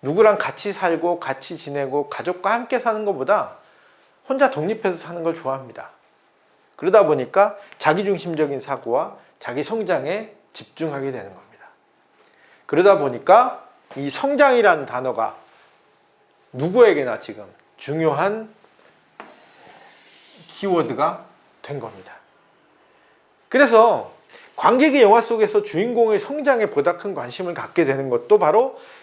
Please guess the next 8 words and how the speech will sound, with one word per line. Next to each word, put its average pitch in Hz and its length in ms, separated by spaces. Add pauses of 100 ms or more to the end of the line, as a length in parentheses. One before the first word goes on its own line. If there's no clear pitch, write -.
이런 214 360
관객 233 400
스스로가 202 760 (220)
자기 196 260
성장에 220 340
관심이 151 440
있기 156 200
때문입니다. 123 540